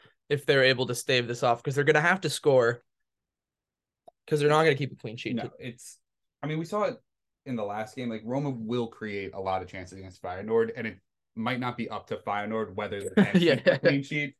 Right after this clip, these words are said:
Speaker 2: It
Speaker 1: Uh-huh.
Speaker 2: will likely be up to Tammy Abraham and Andrea Belotti as to whether Feyenoord keep a clean sheet.
Speaker 1: I don't think they're going to. I think,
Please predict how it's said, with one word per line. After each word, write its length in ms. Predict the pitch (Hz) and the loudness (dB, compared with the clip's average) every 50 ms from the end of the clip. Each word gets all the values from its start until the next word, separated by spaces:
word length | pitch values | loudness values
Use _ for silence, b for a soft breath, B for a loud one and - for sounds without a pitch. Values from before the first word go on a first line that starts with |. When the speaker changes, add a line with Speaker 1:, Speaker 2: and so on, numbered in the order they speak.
| _ _ _ - | _ _ _ -6
Speaker 2:
It 180 | 123 120 120 | -4 -4 -2
Speaker 1:
Uh-huh. 80 | 117 131 | -2 -2
Speaker 2:
will 100 | 131 123 | -2 0
likely 300 | 127 123 117 117 123 117 | 0 0 0 -2 -4 -6
be 140 | 107 117 110 | -4 -2 -2
up 220 | 107 101 - _ _ _ | -2 -2 -4 _ _ _
to 340 | - 113 110 104 104 104 101 - _ _ _ _ _ - | -8 -6 -6 -6 -8 -12 -14 -18 _ _ _ _ _ -6
Tammy 220 | 131 120 117 110 | -4 -4 -2 -2
Abraham 680 | 110 113 110 110 110 107 110 107 104 104 104 101 101 - _ _ _ _ _ | -2 -2 0 -2 -2 -4 -4 -6 -6 -6 -6 -8 -10 -14 _ _ _ _ _
and 140 | 107 107 104 - | -10 -8 -8 -6
Andrea 340 | 107 110 98 110 113 107 101 | -6 -6 -4 -2 -2 -2 -2
Belotti 560 | 104 98 101 98 95 95 - 98 92 92 92 | -2 -2 -2 -2 -4 -4 -6 -12 -10 -10 -8
as 200 | - 101 101 - | -8 -8 -10 -8
to 60 | - 104 | -6 -4
whether 180 | 101 101 95 | -4 -4 -4
Feyenoord 480 | 95 - 98 95 98 95 95 92 90 - | -4 -2 -2 -2 -2 -4 -6 -8 -10 -10
keep 180 | - - - - | -14 -18 -16 -18
a 40 | - | -14
clean 240 | _ - 98 92 90 | _ -10 -8 -8 -10
sheet. 300 | - - 90 85 - - - | -12 -12 -12 -12 -8 -2 2
Speaker 1:
I 40 | 151 | 4
don't 220 | 196 240 180 156 | 4 4 4 2
think 240 | - 180 196 202 196 | 0 2 2 2 4
they're 160 | 151 156 156 | 4 4 4
going 500 | 135 123 123 135 139 151 160 151 143 135 127 | 4 4 4 4 6 6 6 4 2 0 -2
to. 340 | - 123 110 110 110 - - | -2 -2 0 -2 -2 -2 0
I 120 | - 131 135 | 0 0 2
think, 380 | - 156 151 143 139 - - | 4 2 2 2 0 -4 -10